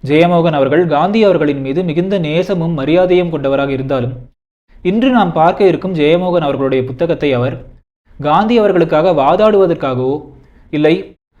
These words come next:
அவரை பாதுகாப்பதற்காகவோ எழுதாமல், வேண்டிய இடங்களில் காந்தியை விமர்சித்தும் நிராகரித்தும் கூட எழுதியிருப்பது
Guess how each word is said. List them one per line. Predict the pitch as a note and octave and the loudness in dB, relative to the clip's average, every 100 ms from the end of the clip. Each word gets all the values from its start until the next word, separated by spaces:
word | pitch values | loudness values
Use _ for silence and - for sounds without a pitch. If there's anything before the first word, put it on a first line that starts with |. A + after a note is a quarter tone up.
| _ | _
அவரை | - D3+ E3 | -4 0 2
பாதுகாப்பதற்காகவோ | E3 D#3 G3 A#3+ A#3+ A#3 F#3+ E3+ D3+ D#3 D#3+ | 2 2 2 2 2 2 -2 -2 -2 0 0
எழுதாமல், | C#3 D3+ D3+ B2+ A#2+ - _ - | 0 0 0 -2 -8 -12 _ -10
வேண்டிய | C3 D#3+ F#3+ F#3+ | -2 0 2 2
இடங்களில் | D#3+ D3 C#3+ C3 F3 - _ _ _ | 2 2 0 -2 -4 -12 _ _ _
காந்தியை | - D3 F3 F3 E3 E3+ - - | -6 -2 2 4 4 2 -6 -6
விமர்சித்தும் | D#3 A3 A3+ F3+ F#3+ | 0 0 0 -2 -2
நிராகரித்தும் | E3 D3+ G3+ G#3 G3 E3+ | 0 2 2 0 -2 -2
கூட | E3 D#3+ | 0 0
எழுதியிருப்பது | C#3 D3 C#3 B2 C3+ | 0 0 -4 -4 -4